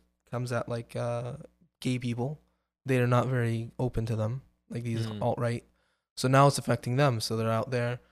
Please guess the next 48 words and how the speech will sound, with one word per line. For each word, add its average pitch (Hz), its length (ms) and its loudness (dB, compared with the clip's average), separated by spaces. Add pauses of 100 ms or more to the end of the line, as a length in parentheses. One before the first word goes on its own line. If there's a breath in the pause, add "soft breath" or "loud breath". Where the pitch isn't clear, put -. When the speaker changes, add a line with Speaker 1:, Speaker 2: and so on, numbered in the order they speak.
(240)
Speaker 1:
Also 123 220 0
women, 143 420 4
like, 214 160 -8
women's 123 320 -2
rights, 131 360 2
they're 113 240 -4
Speaker 2:
Mm. - 40 -10
Speaker 1:
going 113 180 -4
after 113 260 -6
them. 127 420 -2 (520)
And 131 180 0
then 135 240 4
eventually, 143 640 2
they're 156 160 0
already 202 180 2
going 139 220 4
after, 123 220 2
like, 113 140 2
Ethiopian 120 600 2
Jews 139 460 -2
'cause 120 220 0
Speaker 2:
Mm. - 20 4
Speaker 1:
they're 113 100 2
black. 170 540 -6
Speaker 2:
Mm-hmm. 110 240 -6 (360)
Speaker 1:
Um, 120 480 4 (140)
Sephardi 123 800 2
and 117 260 -4
Mizrahi 117 600 -2
and 117 100 -4
a 117 40 -6
lot 117 140 -4
of 117 100 -4
other 117 180 -2
North 117 240 -2
African 117 440 -4
Jews 117 280 -2
are 120 200 -2
getting 123 340 -2
worried 120 240 2
that 123 120 2
eventually 123 420 0
this 117 200 -4
alt-right 127 320 2
are 127 100 -2
gonna 123 160 -2
exclude 127 460 -4
them 123 340 -4